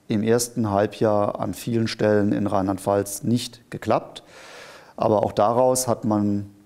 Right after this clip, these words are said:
hoffentlich gelernt. Und ich erwarte jetzt, dass diese Hilfen auch sehr schnell kommen. Vor allem ist auch mehr an Hilfen zugesagt. Es sind zugesagt, jetzt bis zu fünfundsiebzig Prozent des Vorjahresumsatzes für den Monat November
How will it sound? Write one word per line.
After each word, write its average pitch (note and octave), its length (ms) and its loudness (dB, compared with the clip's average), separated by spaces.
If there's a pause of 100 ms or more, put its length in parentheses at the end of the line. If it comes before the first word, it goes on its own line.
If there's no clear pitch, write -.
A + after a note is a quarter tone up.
(140)
hoffentlich - 720 -2
gelernt. G#2+ 640 0 (180)
Und A2 340 -8 (320)
ich - 140 -12
erwarte G2 500 2
jetzt, D#3 520 0 (260)
dass C3+ 160 -6
diese A2+ 240 -2
Hilfen B2+ 400 2
auch A#2+ 200 -2
sehr A2+ 280 0
schnell A2 480 0 (360)
kommen. A2 340 0 (580)
Vor A2 240 0
allem C3+ 160 4
ist D3+ 120 2
auch C#3 160 2
mehr C3 260 6
an A2+ 80 4
Hilfen A2+ 320 2
zugesagt. G2 680 -2
Es - 120 -12
sind - 160 -6
zugesagt, B2 580 0
jetzt - 320 -2
bis C#3+ 220 -2
zu B2 140 -2
fünfundsiebzig C3 840 0
Prozent B2+ 440 0
des - 120 -6
Vorjahresumsatzes C3 1120 0
für A#2+ 160 0
den G#2+ 240 2 (400)
Monat A#2 400 2
November A2 640 2